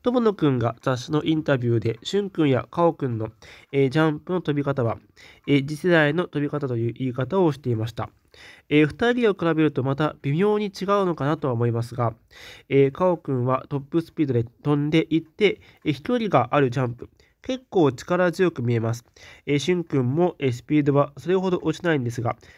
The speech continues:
ふわっと軽いジャンプですよね。えー、三回転は特に軽いですね。うん。そして、村コーチが乗ってステラータの練習の時に、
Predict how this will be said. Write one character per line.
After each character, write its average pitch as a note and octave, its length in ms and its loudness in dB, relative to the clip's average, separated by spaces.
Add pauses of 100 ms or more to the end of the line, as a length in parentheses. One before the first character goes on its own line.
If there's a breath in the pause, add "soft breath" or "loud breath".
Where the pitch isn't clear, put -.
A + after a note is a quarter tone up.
(100 soft breath)
ふ G3+ 100 -6
わ C4 120 4
っ C4+ 140 -14
と D#3+ 140 0
軽 D#3+ 240 4
い D3+ 60 4
ジ C#3+ 80 -2
ャ B2+ 80 2
ン B2 80 -6
プ A#2+ 80 -4
で A2 80 -4
す - 100 -8
よ A2+ 140 -4
ね。 E3+ 160 -2 (440 loud breath)
え - 80 -6
ー、 - 40 -4
三 D3+ 200 0
回 D#3 180 0
転 B2 220 0
は A#2+ 140 2
特 F#3+ 300 -4
に E3+ 120 4
軽 C3 220 2
い A2+ 60 2
で A#2 80 -8
す - 120 -8
ね。 D#3 160 0 (460)
う C3 60 -4
ん。 B2 260 -2 (800)
そ C#3+ 100 -2
し B2+ 60 -4
て、 C3 300 -2
村 E3 200 2
コ C3+ 140 -2
ー B2 60 0
チ A#2+ 140 -6
が A2+ 200 -4 (320 loud breath)
乗 D3+ 80 2
っ D3+ 80 0
て E3+ 220 0
ス - 60 -12
テ E3+ 100 -2
ラ E3+ 160 4
ー - 20 -4
タ G3+ 120 -4
の F#3 100 2
練 D3 180 2
習 C3 220 -2
の B2 100 -4
時 B2 220 -6
に、 A#2 180 -4